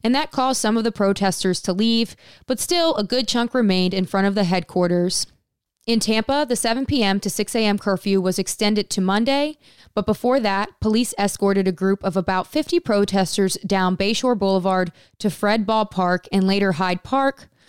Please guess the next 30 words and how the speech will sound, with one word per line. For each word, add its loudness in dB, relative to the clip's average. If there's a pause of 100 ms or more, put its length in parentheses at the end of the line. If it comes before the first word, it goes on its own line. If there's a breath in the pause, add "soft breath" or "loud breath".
(280 loud breath)
Officers -2
stopped -2
traffic -2
to 0
allow 2
protesters 0
to -4
cross -4
the -4
street. -2 (520 loud breath)
And 2
similar 0
to -2
what 2
unfolded 0
in 0
Saint -2
Pete 0
on 2
Monday, 0 (180)
protesters -2
asked -4
officers 2
they've 0
talked -2
with 0
to -2
walk 0
with 0
them. -10